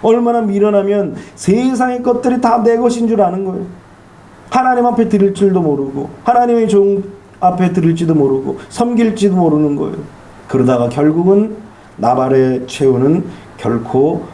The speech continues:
행복하지 않은 결말을 맞이할 수밖에 없는 것입니다.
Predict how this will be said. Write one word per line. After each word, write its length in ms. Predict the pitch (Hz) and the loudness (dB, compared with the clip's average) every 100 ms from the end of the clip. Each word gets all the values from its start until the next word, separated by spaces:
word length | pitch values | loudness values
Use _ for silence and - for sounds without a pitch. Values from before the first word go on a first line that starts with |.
| - - - - - | -20 -20 -20 -20 -8
행복하지 540 | 165 170 160 165 143 135 | -2 0 0 -2 0 0
않은 240 | 120 120 | 0 -2
결말을 560 | 113 110 110 107 120 127 - 107 | -2 -2 -2 -2 -4 -4 -8 -8
맞이할 420 | - 104 123 131 | -6 -4 -2 -4
수밖에 500 | - 113 - 107 113 | -4 -8 -4 -4 -4
없는 300 | - 113 131 | -2 -2 -2
것입니다. 360 | - - 120 | -4 -8 -10